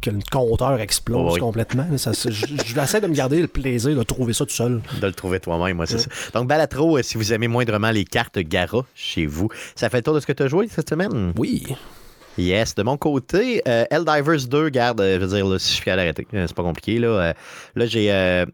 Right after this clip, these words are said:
Speaker 2: je me suis équipé pour, euh, dominer quand même pas mal, euh, les, euh, les fameuses bébites, là, tu sais, donc les, euh, les gens d'ar-, je sais pas, là, en tout cas, bon, euh,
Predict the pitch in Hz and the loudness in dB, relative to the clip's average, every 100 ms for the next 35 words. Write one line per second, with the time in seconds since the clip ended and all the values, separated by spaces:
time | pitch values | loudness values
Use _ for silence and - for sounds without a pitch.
0 | - - 101 92 113 92 - 117 127 - | -8 -4 -2 0 -2 -4 -4 0 0 0
1 | 104 90 92 90 87 90 117 117 110 117 | -2 0 2 2 0 -2 -2 0 0 0
2 | 135 139 _ - _ _ _ - 104 98 | -2 -6 _ -20 _ _ _ -4 0 2
3 | 101 120 98 - 110 107 117 127 104 92 | 2 0 -2 0 0 2 2 2 2 0
4 | - 92 87 90 87 87 - _ - 92 | 0 0 2 2 2 0 -4 _ -6 0
5 | 90 90 85 82 85 98 101 95 92 92 | 2 2 2 2 0 0 -2 -2 -2 0
6 | 147 - 170 156 147 110 98 - 90 85 | -2 0 -2 0 0 0 -2 -2 0 2
7 | 82 78 - - 87 98 92 87 82 - | 2 0 -4 -8 -4 -2 -2 -2 -4 -8
8 | 85 82 76 78 90 - - 87 78 90 | -8 -4 -4 -4 -8 -14 -8 -2 0 0
9 | 87 82 82 | -2 -2 -2